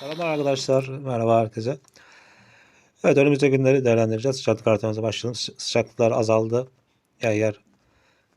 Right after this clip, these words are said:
kuzeybatı kesimlerde on derecenin altına düştü. İç kesimlerde öyle tek hanelerde. İç Anadolu ve Marmara'nın yüksek kesimlerinde yer yer yağışlar, kar. Güneyde de yüksek kesimlerde kar şeklinde yağışlar olur.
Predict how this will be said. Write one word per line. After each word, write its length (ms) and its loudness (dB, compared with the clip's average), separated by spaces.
kuzeybatı 420 0
kesimlerde 520 -4
on 180 -4
derecenin 320 -2
altına 320 -6
düştü. 280 -8
İç 80 -14
kesimlerde 520 -2
öyle 320 -4
tek 200 -4
hanelerde. 560 -4
İç 140 -4
Anadolu 360 0
ve 140 -2
Marmara'nın 340 4
yüksek 240 -4
kesimlerinde 680 -4
yer 200 -2
yer 200 -4
yağışlar, 580 -4
kar. 320 -2
Güneyde 320 2
de 60 2
yüksek 280 -2
kesimlerde 480 -6
kar 240 -6
şeklinde 440 -10
yağışlar 500 -4
olur. 220 -8